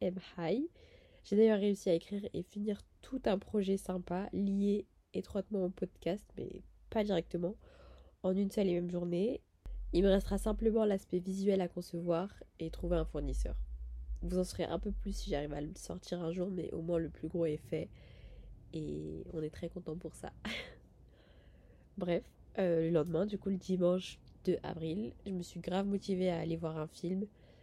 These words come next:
que j'attendais et que vraiment je recommande à trois mille pour cent. Il s'agit de Je verrai toujours vos visages, écrit et réalisé par Jed Herry. Il est en ce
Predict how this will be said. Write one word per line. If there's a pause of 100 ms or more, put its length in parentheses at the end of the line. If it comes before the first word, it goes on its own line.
(140)
que
j'attendais
et (160)
que
vraiment
je
recommande (160)
à (260)
trois
mille
pour
cent. (580)
Il
s'agit
de
Je
verrai
toujours
vos
visages, (280)
écrit
et
réalisé
par
Jed
Herry. (280)
Il
est
en
ce